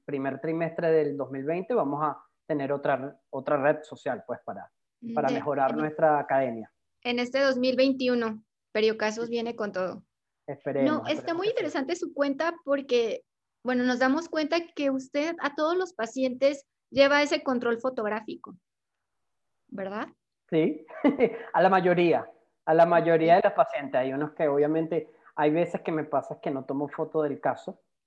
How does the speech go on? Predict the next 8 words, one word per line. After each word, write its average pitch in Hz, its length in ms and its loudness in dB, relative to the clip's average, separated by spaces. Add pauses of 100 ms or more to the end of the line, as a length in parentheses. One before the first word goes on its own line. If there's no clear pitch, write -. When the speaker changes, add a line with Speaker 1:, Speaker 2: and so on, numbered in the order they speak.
(560)
Speaker 1:
eh, 147 760 0
y 156 100 -2
me 147 120 2
arrepiento. 131 680 -2 (140)
Yo 156 180 0
tengo, 190 720 4
yo 170 420 4
empecé 196 760 -2